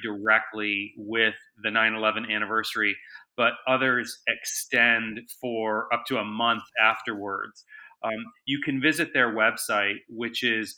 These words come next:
voices center dot org. That's, uh, plural of voice, V O I C E S, center, all one word, dot org, slash twentieth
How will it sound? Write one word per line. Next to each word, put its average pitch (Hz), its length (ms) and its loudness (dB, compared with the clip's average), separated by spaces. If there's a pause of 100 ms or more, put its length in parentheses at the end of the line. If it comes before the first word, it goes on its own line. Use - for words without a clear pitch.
(280)
voices 135 800 0
center 123 720 0
dot 110 300 4
org. 127 420 -2 (100)
That's, 107 540 -6
uh, 107 200 -6 (680)
plural 120 340 -2
of 104 140 -6
voice, 110 360 0
V 117 260 -4
O 113 140 -2
I 107 260 0
C - 200 -6
E 117 280 -6
S, - 460 -2
center, 117 800 -2 (420)
all 120 200 4
one 123 260 0
word, 117 340 2 (420)
dot 117 300 2
org, 120 360 0 (580)
slash 139 720 2 (300)
twentieth 156 680 0